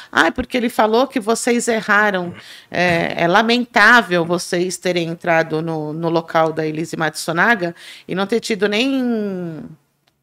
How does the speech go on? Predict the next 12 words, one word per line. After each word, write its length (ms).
ele 160
não 120
fala 260
em, 120
ele 180
não 120
fala 220
a 20
palavra 400
capacidade, 880
mas 220
assim, 340